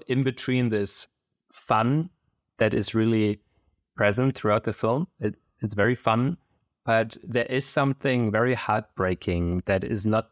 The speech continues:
too far away, not too far away from the center. Uh,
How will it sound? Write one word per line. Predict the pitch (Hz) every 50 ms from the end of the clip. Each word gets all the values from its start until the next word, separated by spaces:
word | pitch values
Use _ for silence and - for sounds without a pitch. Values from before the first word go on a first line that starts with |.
| _
too | - - 113 107
far | - - 113 107 104 101 104
away, | 98 95 98 95 - - - - - _ _ _ _
not | 117 117 120 123 -
too | - - 135 139
far | - - 110 101 98
away | 98 98 98 98 95 92
from | - - 95 87 85 85 85 87 - -
the | 95 87 92
center. | - - 92 90 85 - 87 85 85 -
Uh, | 98 95 92